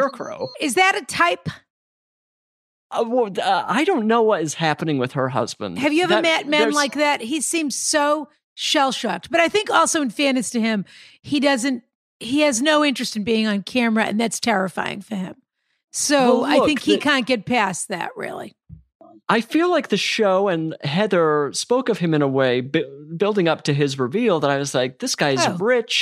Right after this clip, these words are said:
Speaker 1: He's a, like, a
Speaker 2: Sure.
Speaker 1: billionaire,
Speaker 2: A
Speaker 1: Mormon
Speaker 2: playboy.
Speaker 1: royalty
Speaker 2: Yeah.
Speaker 1: or whatever."
Speaker 2: Yeah.
Speaker 1: I was expting someone kind of dashing and
Speaker 2: No.
Speaker 1: interesting, and this scarecrow stumbles into her house and, like, can barely talk.
Speaker 2: He can't. No, he's
Speaker 1: Something's happening.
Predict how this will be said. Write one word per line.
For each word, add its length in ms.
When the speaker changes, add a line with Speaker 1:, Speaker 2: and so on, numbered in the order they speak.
Speaker 1:
He's 300
a, 180
like, 160
a 120
Speaker 2:
Sure. 300
Speaker 1:
billionaire, 400
Speaker 2:
A 80
Speaker 1:
Mormon 440
Speaker 2:
playboy. 220
Speaker 1:
royalty 420
Speaker 2:
Yeah. 200
Speaker 1:
or 20
whatever." 600
Speaker 2:
Yeah. 100
Speaker 1:
I 40
was 120
expting 540
someone 280
kind 220
of 100
dashing 540
and 100
Speaker 2:
No. 60
Speaker 1:
interesting, 500
and 200
this 140
scarecrow 840
stumbles 500
into 160
her 100
house 320
and, 80
like, 180
can 140
barely 500
talk. 540
Speaker 2:
He 240
can't. 480
No, 380
he's 420
Speaker 1:
Something's 380
happening. 640